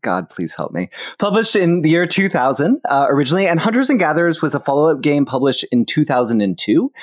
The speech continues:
It plays two to five players, and currently Carcassonne is ranked a hundred eighty-three in the B G G all time, and Hunters and Gatherers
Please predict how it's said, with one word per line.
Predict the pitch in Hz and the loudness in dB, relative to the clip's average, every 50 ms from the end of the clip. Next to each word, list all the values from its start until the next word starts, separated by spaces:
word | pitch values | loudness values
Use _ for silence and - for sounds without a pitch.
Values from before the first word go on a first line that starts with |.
| - - - - - - | -16 -16 -16 -10 -4 -2
It | 143 135 - | -2 -2 -2
plays | - 170 170 170 202 196 - | -2 0 2 2 2 0 0
two | - - - 170 160 | -2 0 0 0 0
to | 165 | 0
five | 151 - 135 127 123 120 - | 0 0 0 0 -2 -2 -2
players, | - 123 120 120 120 120 110 - | -2 0 0 2 2 0 0 -2
and | 135 95 123 131 127 131 - - | -2 -2 0 0 0 -2 -4 -4
currently | - - 214 254 277 294 | -4 -2 0 0 0 0
Carcassonne | 247 - 208 202 - 202 - 202 190 180 | 0 -2 -2 -4 -2 -2 0 0 0 0
is | 156 - | 0 0
ranked | 160 160 156 156 | -2 -2 -2 -2
a | 135 | -4
hundred | - 147 151 156 170 170 165 | -2 -2 -2 0 0 0 2
eighty-three | 101 139 135 135 135 120 - 131 135 135 131 127 _ - - - - _ _ | 2 2 4 2 2 0 0 0 2 2 0 -2 _ -14 -20 -20 -20 _ _
in | 123 127 | 0 0
the | 131 117 | 2 2
B | 131 131 | 2 2
G | 113 127 117 | 2 2 2
G | 113 120 120 120 | 2 2 2 2
all | - 95 104 | 0 0 -2
time, | - - - 196 202 196 196 196 190 - | -2 -2 -2 0 0 0 0 0 0 0
and | - 123 123 123 135 | 0 0 0 0 -2
Hunters | 139 - 202 240 294 294 - | -2 -2 -2 -2 -2 0 0
and | 294 226 | 0 2
Gatherers | 170 160 185 220 254 294 311 - - | 2 2 2 2 2 2 0 0 -2